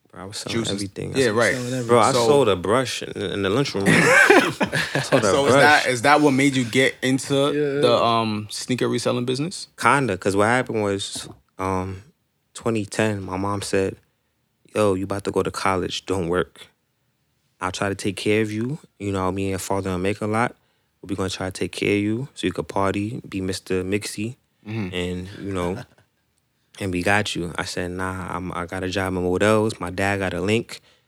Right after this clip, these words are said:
Speaker 1: My dad had a friend from Jamaica that was one of the respected workers in Modell's. And some Modell's had a Jordan contract still.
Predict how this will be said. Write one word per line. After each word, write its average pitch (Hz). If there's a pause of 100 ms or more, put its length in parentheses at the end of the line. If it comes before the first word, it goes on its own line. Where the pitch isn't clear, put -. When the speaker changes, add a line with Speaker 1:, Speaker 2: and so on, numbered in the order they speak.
(160)
Speaker 1:
My 85
dad 87
had 90
a 85
friend 101
from 95
Jamaica 104
that -
was 85 (240)
one 92
of 87
the 87
respected 95
workers 101
in 92
Modell's. 101 (640)
And 101
some 101
Modell's 98
had 90
a 85 (100)
Jordan 101
contract 87
still. -